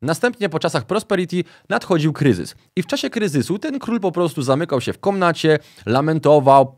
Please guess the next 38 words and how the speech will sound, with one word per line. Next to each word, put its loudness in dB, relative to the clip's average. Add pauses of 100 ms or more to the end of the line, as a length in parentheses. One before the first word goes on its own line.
płakał, 4
popadał 2
w -2
depresję 2 (300)
i -2
nie 2
wiedział, 2
co -6
zrobić. -4 (160)
Do 0
momentu, 0
aż 0
znowu -4
nastąpiły -2 (220)
dobre 0
czasy. -6
No -4
i -4
pewnego -2
dnia 0
pewien -2
mędrzec 0
postanowił -2
pomóc -2
królowi. -4 (460)
Stworzył -2
dla -2
niego -2
specjalny 0
pierścień. 0
I 2
na -2
tym -2
pierścieniu 0
były 2
tylko 0
trzy 0
słowa. 0